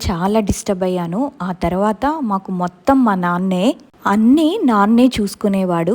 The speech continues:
మా అమ్మని తలుచుకుంటూ మా నాన్న చాలా డిప్రెషన్లోకి వెళ్ళాడు. మందుకి బాగా అలవాటు పడ్డాడు. కానీ ఎప్పుడూ కూడా మాకు ఏ లోటు రానివ్వలేదు. మా తమ్ముడు చాలా చిన్నపిల్లవాడు, వాడికి కూడా అసలు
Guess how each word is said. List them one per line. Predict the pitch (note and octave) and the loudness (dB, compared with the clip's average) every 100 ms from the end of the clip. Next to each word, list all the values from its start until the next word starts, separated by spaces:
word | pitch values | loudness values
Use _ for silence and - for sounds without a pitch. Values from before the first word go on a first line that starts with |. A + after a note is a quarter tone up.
| F4 - G#3+ | -4 -6 -4
మా | F3+ | -2
అమ్మని | G3 B3 C4+ C4+ | 2 2 4 2
తలుచుకుంటూ | G3+ F#3+ - - F#3 F3+ A#3+ | 0 -2 -4 -4 -4 -2 -2
మా | F#3+ F3 | -2 -2
నాన్న | E3+ F#3 G#3 A#3 | -4 -2 -4 -4
చాలా | A3 E3+ G3 A3+ G3 | -4 -2 0 0 -2
డిప్రెషన్లోకి | F3 G#3 G3+ G#3 G3 F#3 F#3+ F3+ | -2 -2 0 0 0 0 0 0
వెళ్ళాడు. | F3 F3 E3+ F3+ D#4+ - - G#3+ | 0 0 0 2 0 -2 0 2
మందుకి | G3 A#3 C4+ C4+ G#3+ | 4 4 2 0 0
బాగా | F#3+ F3+ G3+ B3 | 2 4 4 2
అలవాటు | G#3+ G3 G3 F#3 | 2 0 -2 -2
పడ్డాడు. | F3+ E3+ F3 E3 A#3+ - | -6 -4 -4 -4 -6 -4
కానీ | A3 C#4+ D#4 G3 | -2 -4 -6 -8
ఎప్పుడూ | F3 - D4 D#4 B3 | -6 -2 0 2 0
కూడా | G3 G3+ | -2 -2
మాకు | F#3 F3+ G#3+ - F#3 | -4 -6 -6 -4 -2
ఏ | F#3+ G#3 | 0 0
లోటు | G#3+ G#3 A3 | 0 0 0
రానివ్వలేదు. | F#3 F#3 F3+ F#3 F3+ E3+ G3 D#4+ - G#3+ | 0 -4 -2 0 0 0 0 -2 -2 2
మా | G#3 G#3 | 2 2
తమ్ముడు | G#3 G#3 C4+ C#4 D#4+ - - | 0 4 4 4 2 0 -2
చాలా | G#3 G3+ B3+ C4+ | 2 2 2 0
చిన్నపిల్లవాడు, | A#3+ A3 A3+ A3 G#3+ F#3+ F3 C4 G#3+ | -2 -2 -2 -2 0 -2 -2 -4 -2
వాడికి | F#3+ G3 A#3 A#3 | 0 0 -2 0
కూడా | A3 B3+ | 0 0
అసలు | A3 G#3 | -2 -4